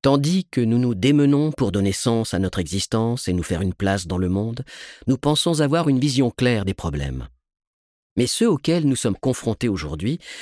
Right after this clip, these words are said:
reposent sur la façon dont le monde fonctionne en apparence. Platon appelait ces apparences des ombres. Tant que nous ne comprenons pas la nature véritable du monde, sa structure profonde,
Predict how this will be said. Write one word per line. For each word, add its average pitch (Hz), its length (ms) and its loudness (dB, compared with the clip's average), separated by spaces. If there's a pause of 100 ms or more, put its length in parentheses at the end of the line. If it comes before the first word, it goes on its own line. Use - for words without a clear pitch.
(140)
reposent 170 540 0
sur 143 220 -2
la 135 80 2
façon 156 500 -2 (240)
dont 120 160 2
le 123 100 4
monde 143 220 2
fonctionne 127 560 0 (100)
en 113 200 2
apparence. 73 760 -4 (800)
Platon 175 340 2
appelait 196 240 2
ces 143 220 0
apparences 151 640 0 (360)
des 107 380 0
ombres. 73 500 -4 (440)
Tant 143 200 4
que 139 160 -2
nous 123 140 4
ne 120 100 4
comprenons 156 520 2
pas 156 140 0
la 123 100 2
nature 98 340 0
véritable 107 520 0
du 85 120 -2
monde, 123 360 0 (260)
sa - 180 -2
structure - 480 -6
profonde, 123 580 -4